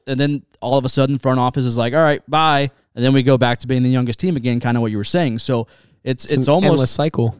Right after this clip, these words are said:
Speaker 1: it's an endless cycle of being the youngest team in the league because we don't hold on to any fucking player that has the potential to do something because we don't use, utilize them in the right way. I, and I, I've,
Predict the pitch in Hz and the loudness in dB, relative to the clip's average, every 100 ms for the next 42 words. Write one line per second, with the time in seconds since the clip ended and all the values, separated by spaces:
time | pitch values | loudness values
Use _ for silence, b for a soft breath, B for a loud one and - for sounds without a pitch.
0 | - 143 147 143 165 143 - 175 214 143 | -12 -6 -2 2 2 2 0 -2 0 2
1 | 143 123 143 151 139 143 135 - 151 139 | 2 2 2 2 4 2 0 -2 -2 0
2 | 123 139 190 147 - 131 120 143 120 135 | 0 0 0 -2 -4 -4 -2 -2 0 0
3 | 147 190 139 _ - 156 180 147 - 165 | 0 0 -4 _ -6 0 0 -2 -2 -2
4 | 156 151 127 156 202 185 143 156 _ _ | -2 -4 -4 2 2 4 2 -2 _ _
5 | _ _ _ 139 156 165 - 156 - 185 | _ _ _ -2 0 0 0 -6 -2 -2
6 | 175 160 135 135 226 180 143 147 147 131 | -2 -2 0 0 0 0 0 -2 -4 -2
7 | 139 135 156 147 135 165 131 - 170 202 | -2 0 0 -2 -4 -4 -6 -4 0 2
8 | 143 131 117 131 127 120 123 120 160 131 | 2 -2 -2 -4 0 0 0 -2 -2 -2
9 | b b b 143 180 - 175 262 247 165 | b b b -2 -2 0 2 2 0 2
10 | 247 - | 0 0